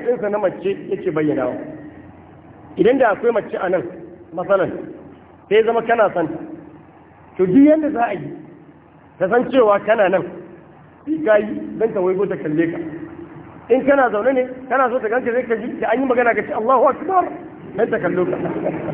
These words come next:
Dole ka, ka ji ko na'am. Sai ka ɗan yi wani abu, da ta nuna,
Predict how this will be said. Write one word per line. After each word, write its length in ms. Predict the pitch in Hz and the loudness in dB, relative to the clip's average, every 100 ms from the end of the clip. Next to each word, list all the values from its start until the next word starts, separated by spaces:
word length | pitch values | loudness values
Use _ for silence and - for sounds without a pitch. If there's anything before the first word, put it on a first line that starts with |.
| - - 226 214 - - - - - - | -8 -6 -6 -6 -8 -10 -12 -8 -8 0
Dole 340 | 147 262 262 233 | 4 6 4 0
ka, 140 | 233 - | -2 -2
ka 120 | 185 | -2
ji 100 | 190 185 | -2 -2
ko 100 | 214 | 0
na'am. 300 | 233 220 151 - - - - - - - - - 139 - - 147 147 120 - - - - - - - 202 | 4 4 2 -6 -12 -12 -8 -8 -6 -8 -8 -10 -10 -10 -8 -8 -6 -8 -8 -10 -10 -10 -10 -8 -2 2
Sai 140 | 269 | 4
ka 140 | 285 294 | 4 4
ɗan 80 | 302 | 4
yi 60 | |
wani 200 | 285 294 | 6 4
abu, 180 | 269 196 - - - - - | 4 -2 -6 -14 -18 -18 -6
da 160 | 175 262 | 0 2
ta 100 | 277 | 2
nuna, 220 | 247 262 | 2 2